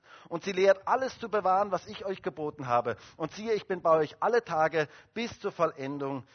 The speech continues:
des Zeitalters." Es heißt hier, "Geht hin, macht alle Nationen zu Jüngern und tauft sie und lehrt sie." Taufe ist ein wichtiger Schritt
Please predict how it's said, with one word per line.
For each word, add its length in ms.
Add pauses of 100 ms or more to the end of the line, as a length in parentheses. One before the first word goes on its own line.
(140)
des 160
Zeitalters." 680 (280)
Es 120
heißt 280
hier, 240 (220)
"Geht 260
hin, 440 (280)
macht 260 (100)
alle 280
Nationen 420
zu 140
Jüngern 400
und 180
tauft 480
sie 320 (180)
und 220
lehrt 360
sie." 260 (560)
Taufe 640 (160)
ist 180
ein 180
wichtiger 460
Schritt 480